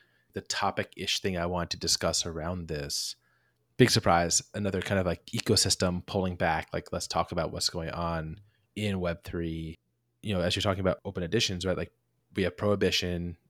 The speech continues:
an open platform for generative art on Arbitrum. They had success with their Snowfro open edition, which they're calling an inclusive edition, but they just launched their second one with an artist called Ben Kanazay, who I'm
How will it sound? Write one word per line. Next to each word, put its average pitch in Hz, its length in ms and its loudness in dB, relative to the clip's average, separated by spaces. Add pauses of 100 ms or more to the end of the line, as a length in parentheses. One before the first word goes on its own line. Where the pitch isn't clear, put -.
an 85 260 -4
open 95 380 -4
platform 85 800 -4
for 85 280 -4
generative 85 360 0
art 82 320 0 (160)
on 80 180 -6
Arbitrum. 82 600 -6 (320)
They 95 120 4
had 92 260 2
success 90 520 0
with - 180 -6
their 87 260 2
Snowfro 87 920 0 (240)
open 95 260 -2
edition, 82 340 -2
which 82 140 -6
they're 82 140 -2
calling 82 300 -4
an 80 40 -8
inclusive 85 400 -6
edition, 80 360 -8
but 82 120 -12
they 90 60 -4
just 90 200 -4
launched 92 200 -4
their 82 100 -4
second - 320 -2
one 82 400 -6 (400)
with - 100 -2
an 104 100 -2
artist 92 320 0
called 90 260 -4
Ben 90 240 -2
Kanazay, 85 640 -2
who 82 100 -4
I'm 80 240 -4